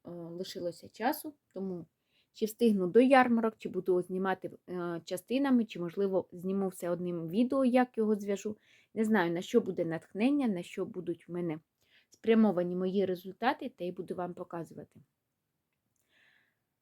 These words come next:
Окрім таких зайчиків, планую пов'язати ще зайчика-повторчика. Я такого зайчика в'язала, мені та-,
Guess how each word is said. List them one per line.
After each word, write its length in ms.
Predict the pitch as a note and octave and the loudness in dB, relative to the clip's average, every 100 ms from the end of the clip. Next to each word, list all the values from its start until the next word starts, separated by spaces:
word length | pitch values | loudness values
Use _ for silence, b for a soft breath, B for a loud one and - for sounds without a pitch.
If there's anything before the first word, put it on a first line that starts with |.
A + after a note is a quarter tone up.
| _ - | _ -8
Окрім 560 | G#3+ A3+ B3 D4+ F4 - | -6 2 6 6 4 0
таких 300 | A3 A#3 A3 | -4 0 2
зайчиків, 500 | F#3+ F#3+ - C4 D4+ | 4 2 0 -12 -12
планую 460 | - G3+ G#3+ A#3+ G#3+ | -2 2 6 6 4
пов'язати 560 | F#3+ G3 G3+ G3+ F#3+ | -4 -6 -4 -4 -6
ще 220 | - G3 | -10 -6
зайчика-повторчика. 2250 | F3+ G3+ G3+ - - F3 - _ _ _ _ _ _ _ _ _ C4 C4+ - F3 - B3 C#4 | 0 0 0 -6 -12 -12 -12 _ _ _ _ _ _ _ _ _ -8 -8 -6 -10 -10 -12 -4
Я 220 | C4+ G#3 F#3+ | -4 -2 -6
такого 340 | F#3 - F#3 | -6 -6 -4
зайчика 480 | F#3+ F#3 - - F3 | -2 -4 -6 -10 -8
в'язала, 420 | F3 C#3+ F#3 C#4+ | -8 -6 0 2
мені 280 | C4 G3+ F#3+ | 2 0 -4
та-, 160 | F3+ | -8